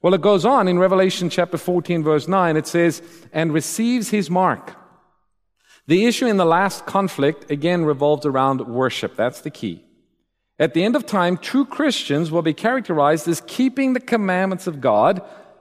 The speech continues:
and having the faith of Jesus. The mark of the beast is in opposition to the commandments of God and is a symbol of the beast's authority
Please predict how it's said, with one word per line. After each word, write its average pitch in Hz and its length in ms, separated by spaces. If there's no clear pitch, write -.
and 151 180
having 156 400
the 180 80
faith 135 360
of 143 80
Jesus. - 760
The 120 80
mark 139 340
of 151 80
the 147 60
beast 214 680
is 147 180
in 156 80
opposition 165 680
to 156 100
the 135 100
commandments 117 540
of 104 120
God 127 400
and 160 160
is 156 160
a 143 140
symbol 214 640
of 175 220
the 185 100
beast's 160 720
authority 135 840